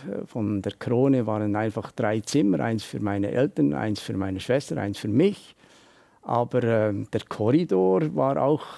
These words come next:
äh, für die Gäste. Also und die, die, äh, die Toilette, äh,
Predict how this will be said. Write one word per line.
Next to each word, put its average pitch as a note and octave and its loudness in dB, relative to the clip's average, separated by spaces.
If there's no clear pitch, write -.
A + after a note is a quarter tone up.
äh, G3 -2
für D#3 0
die C#3+ 2
Gäste. G#2+ -2
Also G#2+ -6
und G#2 -2
die, G#2 0
die, G#2+ 2
äh, G2+ 0
die A2 -2
Toilette, C3+ 0
äh, A2+ -2